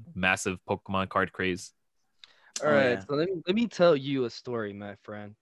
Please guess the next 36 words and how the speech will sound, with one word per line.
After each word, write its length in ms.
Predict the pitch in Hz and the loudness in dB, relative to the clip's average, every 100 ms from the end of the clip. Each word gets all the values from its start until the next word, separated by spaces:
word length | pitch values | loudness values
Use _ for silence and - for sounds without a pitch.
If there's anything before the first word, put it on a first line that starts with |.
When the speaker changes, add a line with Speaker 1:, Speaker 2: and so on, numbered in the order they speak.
| _ _ _ | _ _ _
Speaker 2:
So 300 | - - 190 | -8 4 6
it 100 | 185 | 8
all 160 | 233 254 | 8 6
started 560 | - 208 208 196 165 135 | 2 0 2 2 0 -2
when, 340 | 143 143 139 | -4 -4 -2
uh, 460 | 135 131 123 117 107 | -2 0 0 0 -4
a 320 | _ _ - | _ _ -4
couple 280 | 175 185 160 | -4 0 -2
of 80 | |
YouTubers 600 | 143 160 151 151 143 139 131 | 0 -2 -2 -2 -2 -2 -4
decided 500 | 127 147 139 135 120 | -4 2 2 2 0
that 100 | 123 | 0
it 40 | |
was 280 | 131 131 120 | 0 0 -2
okay 520 | 120 123 - 131 120 120 | -2 -2 -4 -2 -2 -4
to 220 | - 120 | -4 -4
open 320 | 127 131 120 | -4 -4 -6
cards 480 | - 120 123 120 127 | -2 2 2 0 -4
and, 240 | 117 113 | -6 -4
uh, 260 | 113 113 110 _ _ - - - - | -6 -8 -10 _ _ -18 -16 -16 -6
for, 260 | 139 135 123 | 2 2 2
for 140 | 147 | 0
very 220 | 165 214 202 | 2 4 4
expensive, 1300 | 147 - - - - 170 180 170 - 139 120 120 | 2 -8 -14 -12 4 4 6 0 -4 0 0 -2
expensive 840 | 120 - - _ 143 139 139 - 120 | -10 -14 -20 _ -2 -2 -4 -8 -6
needs, 560 | 120 117 117 113 - _ _ _ _ - | -4 -4 -6 -8 -14 _ _ _ _ 0
uh, 560 | 131 127 123 117 117 113 - _ - | 4 4 4 2 0 -4 -10 _ -4
or, 180 | 143 123 | 0 4
or, 220 | 156 165 | 6 6
like, 180 | 156 151 | 4 2
wands, 400 | 147 151 139 131 | 4 6 6 4
I 40 | 127 | -2
guess, 280 | 123 120 | -2 -2
very 160 | - 160 | 2 2
expensive 440 | 151 - 151 139 117 | 2 -2 -6 -6 -6
wands. 480 | 117 113 110 110 | -2 -2 -4 -8